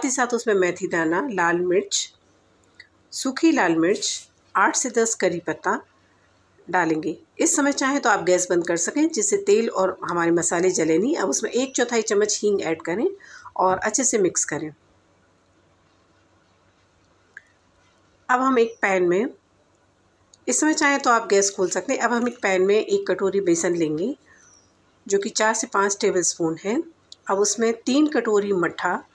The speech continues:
ऐड करेंगे। आप चाहें तो इसमें एक कटोरी खट्टा दही भी ले सकते हैं इसकी जगह।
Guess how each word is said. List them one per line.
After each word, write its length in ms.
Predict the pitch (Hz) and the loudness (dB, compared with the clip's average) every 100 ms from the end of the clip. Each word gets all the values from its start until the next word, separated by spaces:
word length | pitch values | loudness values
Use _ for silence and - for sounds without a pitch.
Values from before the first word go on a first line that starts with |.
| _ _ - | _ _ -6
ऐड 220 | 180 185 | -4 -2
करेंगे। 280 | 180 170 170 | -2 -2 -2
आप 300 | - 226 262 | 0 2 2
चाहें 400 | - 277 294 285 | 0 -2 -2 -2
तो 220 | 269 202 196 | -4 -4 -4
इसमें 260 | - 202 | -2 -2
एक 280 | 202 247 262 | 0 0 0
कटोरी 300 | 240 220 208 | 0 0 0
खट्टा 300 | - 208 202 | -6 -4 -2
दही 260 | 202 190 202 | -2 -2 -2
भी 100 | 185 | 0
ले 140 | 156 | 0
सकते 300 | - 165 170 | 0 -2 0
हैं 80 | 185 | 0
इसकी 220 | 185 180 | 0 -2
जगह। 320 | 185 190 370 | -4 0 -2